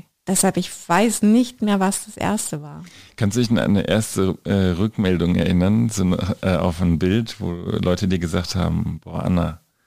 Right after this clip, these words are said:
Speaker 2: du bist, äh, Künstlerin oder du, da, das ist was Besonderes“?
Speaker 1: Also ich glaub, ich glaub, vorm Studium eigentlich nicht. Das war dann erst, also ich kann mich dran erinnern, dass bei den ersten Klassenbesprechungen, also es gibt ja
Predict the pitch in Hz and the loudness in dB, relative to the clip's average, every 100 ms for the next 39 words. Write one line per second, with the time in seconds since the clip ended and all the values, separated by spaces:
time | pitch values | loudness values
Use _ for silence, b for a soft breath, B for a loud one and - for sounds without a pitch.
0 | _ _ _ _ - 90 80 87 - - | _ _ _ _ -6 -4 -2 -2 -4 -12
1 | - 65 95 - 95 95 104 85 85 82 | -6 -4 -4 -2 -2 0 0 0 0 0
2 | 85 85 82 - 82 - 104 120 - _ | 0 -2 -4 -4 -2 -2 -4 -8 -16 _
3 | - 85 - 90 - - b b b b | -16 -14 -12 -12 -14 -20 b b b b
4 | b _ 87 - 85 95 92 80 - - | b _ -10 -4 0 2 2 0 -6 -20
5 | _ _ 208 208 220 - 208 214 - _ | _ _ 0 2 0 2 2 2 -2 _
6 | - 214 220 226 - - 208 254 285 277 | -6 -2 2 0 -2 -2 2 4 4 4
7 | - 247 254 240 226 220 226 220 220 214 | 2 4 6 4 4 4 2 2 0 2
8 | 202 226 311 - - 226 202 214 226 214 | 4 4 2 -2 -2 0 0 2 4 2
9 | - 220 - 190 226 202 - 214 214 214 | 0 -2 0 0 0 -2 -2 2 4 4
10 | - 220 190 233 233 214 - 196 196 165 | 2 4 4 4 4 2 2 2 2 2
11 | 202 220 247 226 202 214 294 269 254 - | 2 0 -2 -2 0 0 2 2 2 0
12 | - 247 247 247 208 196 196 226 - 196 | -2 0 2 2 2 0 -2 -4 -2 -2